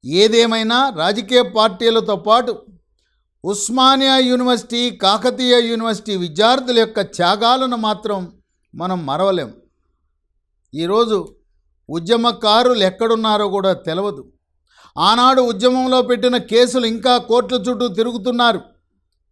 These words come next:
ఆ ఉద్యమం సందర్భంగా పెట్టిన కేసులు ఇంతవరకు కూడా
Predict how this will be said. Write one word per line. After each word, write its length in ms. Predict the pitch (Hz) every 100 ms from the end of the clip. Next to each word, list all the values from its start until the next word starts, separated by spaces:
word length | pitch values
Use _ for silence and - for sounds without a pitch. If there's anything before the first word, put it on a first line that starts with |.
| _ _ _ _ _ -
ఆ 220 | 170 196
ఉద్యమం 680 | 175 156 151 226 254 269 262
సందర్భంగా 840 | 233 233 240 240 220 233 233 226
పెట్టిన 720 | 220 220 202 220 214 165 135 - _ _ _ _ _ _ _ _ _ _ _
కేసులు 540 | 170 226 277 277 311
ఇంతవరకు 680 | 254 233 226 262 262 254 247 233
కూడా 500 | 240 233 233 233